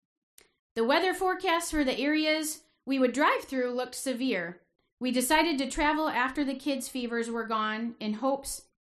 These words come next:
that we could enjoy the concert with family.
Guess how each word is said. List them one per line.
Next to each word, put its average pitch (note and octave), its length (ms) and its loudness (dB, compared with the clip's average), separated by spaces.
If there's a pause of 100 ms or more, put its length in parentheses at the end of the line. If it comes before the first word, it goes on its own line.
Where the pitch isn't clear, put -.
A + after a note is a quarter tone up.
(280)
that G#3+ 220 0
we C4 160 0
could C4 120 0
enjoy A#3+ 380 0
the D4 80 0
concert C4 680 -2
with G#3+ 220 -6
family. F3+ 540 -6